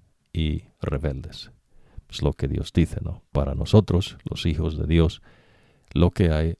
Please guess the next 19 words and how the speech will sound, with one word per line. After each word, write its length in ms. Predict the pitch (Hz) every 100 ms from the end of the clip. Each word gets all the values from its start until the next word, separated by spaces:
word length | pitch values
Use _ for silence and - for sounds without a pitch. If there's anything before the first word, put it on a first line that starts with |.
| -
es 340 | 76 - - _ _ _ _ _ _
gente 600 | - 80 73 80 78 -
obediente, 840 | - 71 73 76 92 90 117 110 - - -
gente 380 | - 78 - 78
necia, 500 | 92 98 - 104 - _ _ _ _ _ -
gente 360 | 87 76 80
terca 580 | - 92 87 98 95 - - - _
y 120 | -
rebeldes. 680 | 78 69 71 - - - - - _ _ _ _ -
Nosotros 520 | 104 - 123 - -
que 160 | - 69
obedecemos 680 | 71 71 69 - 76 85
a 80 | 95
Dios, 360 | 104 104 131 - _ _ _ _ _ _
eh, 260 | - - -
tenemos 480 | - 73 73 78 -
paz 260 | 85 78
con 320 | - 78 73 78
Dios, 440 | 78 82 - -